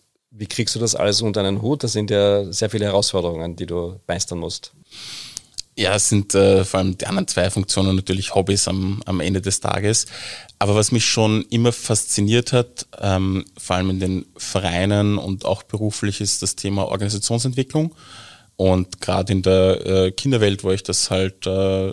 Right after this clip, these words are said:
Speaker 2: in der Hauptverantwortung als, äh, Bundesobmann machen darf, ist es recht cool, dass man hier einen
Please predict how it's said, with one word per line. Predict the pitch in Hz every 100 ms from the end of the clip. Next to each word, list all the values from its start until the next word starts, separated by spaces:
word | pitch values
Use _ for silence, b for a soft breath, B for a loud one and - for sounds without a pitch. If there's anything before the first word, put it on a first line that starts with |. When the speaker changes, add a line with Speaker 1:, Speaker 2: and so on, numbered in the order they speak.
| -
Speaker 2:
in |
der | 101 98
Hauptverantwortung | 92 - 85 98 - 90 - 92 95 90 113
als, | - 92 90 - -
äh, | 87
Bundesobmann | - 95 95 90 - 92
machen | 82 - 110
darf, | 92 98 -
ist | 104
es | 101 101
recht | 98 -
cool, | 117
dass | 110 -
man | 101
hier | 107 104 98 - B B B B B B B B B B _ _ - _ _
einen | 110 107